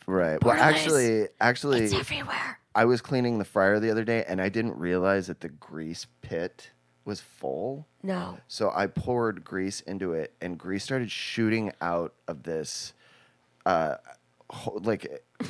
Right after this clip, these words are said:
Speaker 1: a, a release valve on the side. Like, it was
Speaker 3: No.
Speaker 1: just, like, bulging with grease. And the grease was pitch black, so I didn't realize it was full. And grease started running down onto Hyperion.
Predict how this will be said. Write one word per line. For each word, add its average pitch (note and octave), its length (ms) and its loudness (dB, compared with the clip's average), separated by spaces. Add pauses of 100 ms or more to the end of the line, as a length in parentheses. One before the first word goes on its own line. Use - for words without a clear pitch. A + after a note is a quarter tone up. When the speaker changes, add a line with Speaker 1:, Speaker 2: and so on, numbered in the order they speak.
(420)
Speaker 1:
a, G#2 200 0
a G#2+ 40 0
release G#2+ 520 0
valve F2 520 0
on F#2 140 -6
the E2+ 80 -8
side. E2 500 -2
Like, F#2+ 160 -4
it F#2 140 -4
was F2 180 -2
Speaker 3:
No. G#2+ 60 -6
Speaker 1:
just, G2 80 -6
like, G2 300 -6 (420)
bulging A#2 580 2
with F2+ 200 -6
grease. F#2+ 460 -6 (260)
And A#2 100 -2
the A#2+ 40 4
grease B2+ 260 0
was C3 100 -6
pitch - 300 -2
black, A2+ 260 0
so G2+ 140 -2
I G2 80 4
didn't G#2 180 -2
realize G#2 460 0
it - 100 -10
was D#2 220 -8
full. C#3 580 -4 (760)
And A#2+ 300 2 (120)
grease C#3 280 0
started D#3 240 6
running A#2+ 640 4 (180)
down A#2 280 6
onto G2+ 260 0
Hyperion. F#2+ 920 0